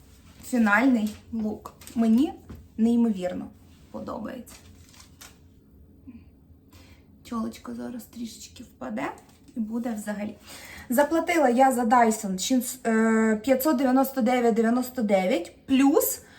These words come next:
п'ятдесят два долари податків. І вийшло шістсот п'ятдесят один сімдесят чотири.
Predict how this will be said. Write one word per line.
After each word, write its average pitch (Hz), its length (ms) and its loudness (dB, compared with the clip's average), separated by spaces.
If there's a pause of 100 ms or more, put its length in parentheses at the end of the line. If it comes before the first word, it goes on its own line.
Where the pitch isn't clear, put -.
(240)
п'ятдесят 254 640 4
два 220 260 4
долари 254 400 4
податків. 185 640 0
І 226 80 -2
вийшло 381 580 -2 (220)
шістсот 262 520 -2
п'ятдесят 214 540 0
один 294 340 0
сімдесят 240 680 0
чотири. 165 400 -4